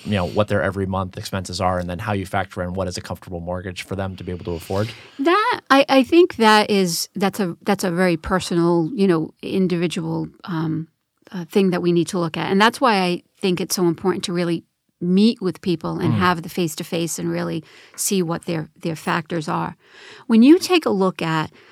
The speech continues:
Speaker 2: um, the qualifying, depending on which program we go in, whether we go with a, say, for instance, a conventional loan or F H A, which is the Federal Housing Authority,
Speaker 1: Mm.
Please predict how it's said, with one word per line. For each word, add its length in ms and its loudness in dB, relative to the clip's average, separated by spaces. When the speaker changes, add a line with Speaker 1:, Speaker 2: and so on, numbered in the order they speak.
Speaker 2:
um, 400 -2
the 80 -4
qualifying, 760 -2
depending 500 6
on 200 6
which 200 -2
program 460 -2
we 100 -2
go 280 0
in, 180 -2
whether 180 0
we 140 -2
go 380 0
with 340 -4
a, 360 -4
say, 200 -6
for 160 -8
instance, 560 -6
a 200 -14
conventional 540 -4
loan 320 -2
or 340 -6
F 180 -8
H 160 -8
A, 100 -4
which 160 -8
is 80 -14
the 80 -14
Federal 320 -6
Housing 300 -4
Authority, 420 -4
Speaker 1:
Mm. 280 -8